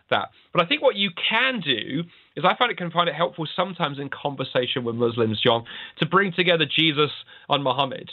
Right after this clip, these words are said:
And, uh, you know, 'cause that way you could start a conversation by saying, "Well, why don't you tell me what you believe about Muhammad and why you think he's significant? Let me, in turn, talk to you about Jesus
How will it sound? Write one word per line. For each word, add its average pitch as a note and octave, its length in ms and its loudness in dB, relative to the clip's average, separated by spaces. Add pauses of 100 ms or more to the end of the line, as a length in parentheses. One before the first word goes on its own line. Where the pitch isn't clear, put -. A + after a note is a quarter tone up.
(380)
And, C#3+ 280 0
uh, C#3+ 240 2
you D#3+ 100 -6
know, B2+ 140 0
'cause B2+ 160 -10
that A#3 180 2
way B2+ 120 -2
you A#2+ 120 -6
could - 120 -10
start C#3+ 220 2
a - 20 -6
conversation C#3 560 -4
by C3 180 2
saying, C#3+ 160 0
"Well, C#3+ 100 0
why F3 140 4
don't A#3 160 -2
you F3 120 -6
tell D#3+ 260 0
me D3 120 -2
what C#3 220 -2
you C#3+ 100 -4
believe C3 260 0
about C3 180 2
Muhammad A#2 400 -2
and A2+ 100 -8
why A#2+ 140 2
you A#2 160 -2
think A#2+ 200 -4
he's A2+ 200 -2
significant? A2 500 0
Let F#3+ 140 2
me, F#3+ 180 2
in C#3+ 140 -2
turn, C3+ 320 0
talk C3+ 260 -2
to - 60 -4
you B2 80 0
about A#2 180 0
Jesus A2+ 320 0